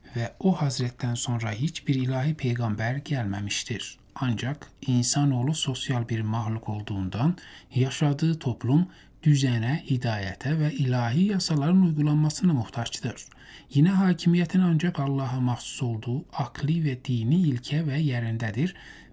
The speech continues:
ve asla sarsmamaktadır. Dolayısıyla Allah'ın izni olmaksızın hiç kimsenin insanların üzerinde hakimiyet hakkı yoktur. Ayetlere ve rivayetlere göre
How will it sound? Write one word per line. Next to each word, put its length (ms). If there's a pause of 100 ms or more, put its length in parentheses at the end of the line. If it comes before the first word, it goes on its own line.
ve 260 (100)
asla 600 (360)
sarsmamaktadır. 1200 (460)
Dolayısıyla 640
Allah'ın 500
izni 320
olmaksızın 840
hiç 220
kimsenin 520
insanların 680
üzerinde 360
hakimiyet 600
hakkı 280
yoktur. 560 (140)
Ayetlere 600
ve 100
rivayetlere 600
göre 340